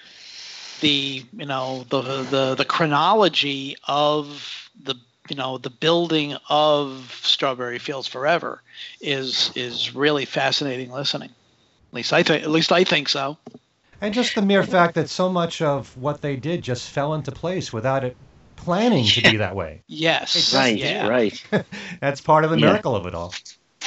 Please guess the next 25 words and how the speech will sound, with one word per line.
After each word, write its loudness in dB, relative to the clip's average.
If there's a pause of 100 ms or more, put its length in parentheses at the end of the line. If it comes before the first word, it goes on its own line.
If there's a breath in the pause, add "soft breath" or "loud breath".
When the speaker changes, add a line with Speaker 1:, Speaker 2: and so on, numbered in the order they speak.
(140)
Speaker 3:
Right. 4 (600)
Yeah. -10
So 2
many, 6
uh, 6
you 4
know, 6 (440 loud breath)
almost 4
mistakes 0
that -12
happen -4
to -4
be -2
just -6
the -8
perfect -6
thing, -6
you -6
know. -10 (580 loud breath)
That's -10
so 0
great. -4 (600)
Speaker 2:
Yeah. -8 (720 soft breath)
All -2
right. 0